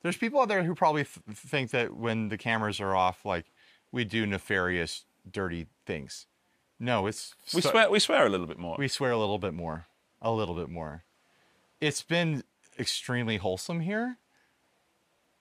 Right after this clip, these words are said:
Speaker 1: which is incredible.
Speaker 2: You've taken on the British way of speaking, and I've taken on a, a more American way of speaking. And I've seen this way of speaking spread, and I, you explain it far better than I do, but I, I don't,
Speaker 1: There's
Speaker 2: I
Speaker 1: a
Speaker 2: don't notice.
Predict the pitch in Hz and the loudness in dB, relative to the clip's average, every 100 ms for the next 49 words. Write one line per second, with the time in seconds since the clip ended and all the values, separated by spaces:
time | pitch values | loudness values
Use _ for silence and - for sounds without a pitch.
0 | _ _ _ _ _ _ _ 143 139 147 | _ _ _ _ _ _ _ -4 0 -2
1 | 151 160 151 165 180 190 _ - - - | -2 0 0 -2 -4 -6 _ -20 -20 -20
2 | _ 165 196 208 185 170 156 151 131 127 | _ -2 2 4 4 4 2 2 0 -2
3 | 113 147 131 110 107 98 - 104 92 104 | -2 -2 -4 -4 -2 -2 -4 -8 -6 -8
4 | 110 110 120 123 - 117 120 117 120 110 | -6 0 0 0 -2 -4 -2 -2 -2 -4
5 | 120 127 123 151 151 - 101 95 - - | -2 -2 0 0 0 -2 -4 -4 -6 -8
6 | 87 - 107 135 _ _ _ _ _ - | -8 -8 -12 -12 _ _ _ _ _ -2
7 | 120 117 120 156 147 139 - - - 127 | 0 2 0 0 2 0 -2 -10 -4 2
8 | 131 123 - 131 120 110 - 147 113 110 | 2 0 -4 -4 -4 -8 2 4 4 2
9 | 117 120 147 151 - 135 110 - 156 131 | 0 2 2 2 2 2 2 4 6 6
10 | 127 - 113 127 127 92 95 107 107 107 | 4 2 -2 0 2 0 0 0 2 2
11 | 113 107 - 147 117 104 92 95 110 185 | 2 0 -2 4 6 6 6 0 0 -6
12 | - - | -6 -20